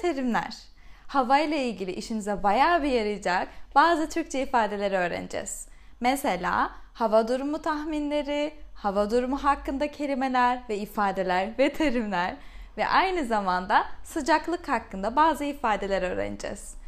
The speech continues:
Fakat videoya başlamadan önce kanalımıza abone olmayı ve videoyu beğenmeyi unutmayın. Hadi başlayalım.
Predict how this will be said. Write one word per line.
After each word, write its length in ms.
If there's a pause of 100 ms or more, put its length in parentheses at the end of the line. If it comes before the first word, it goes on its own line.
(340)
Fakat 640
videoya 360
başlamadan 640
önce 560 (260)
kanalımıza 500
abone 380
olmayı 520 (220)
ve 120
videoyu 340
beğenmeyi 360
unutmayın. 420 (360)
Hadi 260
başlayalım. 840